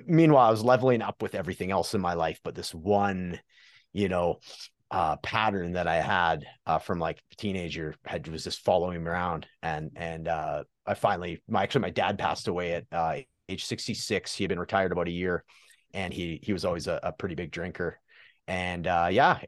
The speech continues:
as soon as he retired, I mean, it just, it increased. I've seen this with, with a lot of people, uh, his age, where a lot of his identity, he was a fireman for thirty-five years. His identity is, like, a fireman, and he didn't really know what to do with himself. This is my, you know, opinion on it.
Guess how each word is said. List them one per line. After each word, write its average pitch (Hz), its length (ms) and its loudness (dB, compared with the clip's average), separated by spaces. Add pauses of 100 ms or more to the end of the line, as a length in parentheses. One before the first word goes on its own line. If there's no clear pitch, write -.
as 117 100 2
soon 135 140 2
as 131 100 2
he 135 60 2
retired, 110 440 2
I 95 120 2
mean, 90 160 -6
it 85 100 -6
just, 85 240 -6
it 87 140 -4
increased. 92 480 -4
I've 87 160 0
seen 92 180 -4
this 85 160 -8
with, - 280 -8
with 82 120 -8
a 85 60 -4
lot 87 180 4
of - 60 -2
people, 85 520 -4
uh, 82 140 -4
his 85 160 -6
age, 85 240 -4
where 85 240 -4
a 62 100 -4
lot 92 200 0
of 80 40 -6
his 92 160 -6
identity, 85 440 -2
he 76 60 -6
was 73 120 -8
a - 60 -6
fireman 90 460 -2
for 87 140 -6
thirty-five 82 600 -2
years. 92 520 -2 (400)
His 95 160 -2
identity 87 580 -2
is, 78 200 -6
like, 78 260 -4 (280)
a - 40 -14
fireman, 78 500 -2
and 143 260 -10
he 185 100 -4
didn't 165 180 2
really 247 140 8
know 226 100 6
what 214 120 6
to 208 80 6
do 180 120 8
with 240 140 6
himself. 110 460 2
This 196 260 6
is 180 120 2
my, 139 540 4
you 120 160 0
know, 101 80 2
opinion 92 360 0
on 80 140 -4
it. 82 120 -8